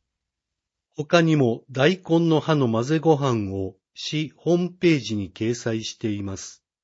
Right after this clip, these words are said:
二次元コードがあります。レシピ、調理、川西泉会。熱量一人分。百十二キロカロリー。塩分、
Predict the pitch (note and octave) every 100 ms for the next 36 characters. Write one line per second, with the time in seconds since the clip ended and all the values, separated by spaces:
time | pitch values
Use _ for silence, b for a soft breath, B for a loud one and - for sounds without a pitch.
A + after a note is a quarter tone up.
0 | _ _ _ _ _ _ A#2+ C3+ F3 F#3
1 | F#3+ F#3 F#3 F3+ D#3+ A#2+ F#2+ G2 G#2+ A2+
2 | - - - _ _ _ _ _ _ _
3 | _ _ _ _ _ _ _ _ _ C#3
4 | F#3+ - - - A#2+ A2+ - - - D#3+
5 | C#3 G2+ G2+ A2 _ _ _ - C3 D#3+
6 | F3 F3 - D#3 D3 - C3 C#3 C#3+ C3+
7 | G#2 F2+ F2 _ _ _ _ _ _ _
8 | _ _ _ D3 D#3 - D3+ A#2+ G2 -
9 | - - E3 E3 A2 F#2 G2 _ _ _
10 | _ _ _ _ _ _ - C#3+ - D#3+
11 | D3+ D#3+ D#3 D3 D3 C#3 - D3 D3+ D3+
12 | C3 A2 F2+ F#2 - _ _ _ _ _
13 | _ _ _ D#3 G3 C#3 G#2+ F#2 G#2+